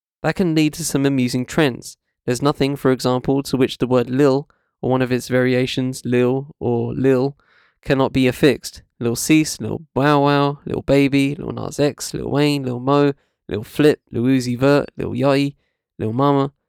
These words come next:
The rap game is peppered with a litany of Lils, long after the stardom and ubiquity of rock and roll's Lil Richard. Sometimes a combination of ego, mood, humour, and personal prerogative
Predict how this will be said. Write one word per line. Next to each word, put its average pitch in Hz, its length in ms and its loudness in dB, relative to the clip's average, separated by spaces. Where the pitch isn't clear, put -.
The 131 60 -2
rap 151 200 2
game 143 300 2
is - 100 0
peppered 120 540 -2
with 117 160 -4
a - 20 0
litany 123 460 -2
of 143 80 -10
Lils, 123 420 -4
long 147 240 -2
after 143 300 2
the 127 80 -2
stardom 131 480 0
and 127 160 -4
ubiquity 131 500 -4
of 127 140 -2
rock 127 160 0
and 131 140 -2
roll's 123 440 -4
Lil 104 160 -6
Richard. 131 300 -4
Sometimes 165 580 0
a 147 40 -4
combination 139 520 0
of 123 100 -2
ego, 151 400 2
mood, 139 380 2
humour, 131 420 -2
and 131 140 -8
personal 135 400 -2
prerogative 123 640 -2